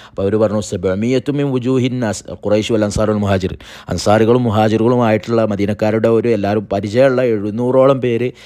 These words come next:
അവരുടെ അടിമകളുമായിട്ടുള്ള എഴുന്നൂറോളം പേര് ഷഹീദായത് എനിക്കറിയാം. അതേപോലെ എനിക്കറിയാത്ത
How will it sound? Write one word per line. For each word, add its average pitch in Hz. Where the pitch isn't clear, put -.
അവരുടെ 117
അടിമകളുമായിട്ടുള്ള 127
എഴുന്നൂറോളം 131
പേര് 135
ഷഹീദായത് 110
എനിക്കറിയാം. 98
അതേപോലെ 104
എനിക്കറിയാത്ത 107